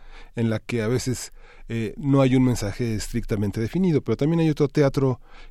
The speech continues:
que conmueve y que busca movilizar. El, ese es el caso del truco de Patrick, un, de algún modo, eh, fomentar la solidaridad incluso frente a alguien que todavía no llega al mundo, que es un niño que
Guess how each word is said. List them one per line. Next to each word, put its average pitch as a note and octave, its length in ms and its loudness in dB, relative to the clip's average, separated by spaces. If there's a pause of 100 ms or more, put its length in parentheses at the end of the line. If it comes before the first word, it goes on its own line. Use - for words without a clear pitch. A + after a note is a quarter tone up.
(120)
que A#2+ 100 0
conmueve B2 540 2
y A2 80 0
que G#2+ 360 -2
busca A#2 540 -4
movilizar. A2+ 680 0
El, A2+ 160 -4
ese - 240 -6
es - 100 -8
el C3 100 -4
caso B2+ 300 -4
del G#2 320 -4
truco A#2 280 -6
de G#2 60 -4
Patrick, - 480 -4
un, A2+ 300 -2
de A2 80 -2
algún A#2 240 0
modo, A#2 480 0 (480)
eh, G2+ 560 -6
fomentar A#2 480 -2
la A#2+ 80 -2
solidaridad A2+ 720 -2 (180)
incluso A#2+ 680 -6 (400)
frente A#2 400 0
a - 20 -2
alguien B2 220 0
que - 100 -6
todavía G#2+ 340 -2
no A2 120 0
llega G2+ 480 -2
al F2+ 100 -6
mundo, B2+ 320 0
que G#2+ 120 -4
es - 120 -6
un G#2+ 120 0
niño A2 340 0
que F#2+ 260 -4